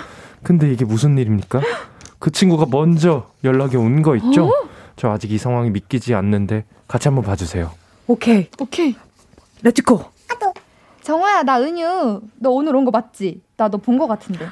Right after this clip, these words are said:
Speaker 1: 어, 어, 오-, 오랜만이다. 나도 실은 너 봤어.
Speaker 2: 야, 근데 왜 아는 척 안 했어?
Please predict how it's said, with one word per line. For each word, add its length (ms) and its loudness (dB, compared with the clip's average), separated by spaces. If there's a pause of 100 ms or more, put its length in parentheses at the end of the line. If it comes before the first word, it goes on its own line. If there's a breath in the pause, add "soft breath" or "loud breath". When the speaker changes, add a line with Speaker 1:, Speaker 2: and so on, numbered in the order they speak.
Speaker 1:
어, 80 -6
어, 220 -2
오-, 460 2
오랜만이다. 720 4 (100)
나도 240 2
실은 340 0
너 60 2
봤어. 580 -2 (140)
Speaker 2:
야, 260 2
근데 220 -2
왜 100 2
아는 220 2
척 180 -4
안 80 0
했어? 380 -4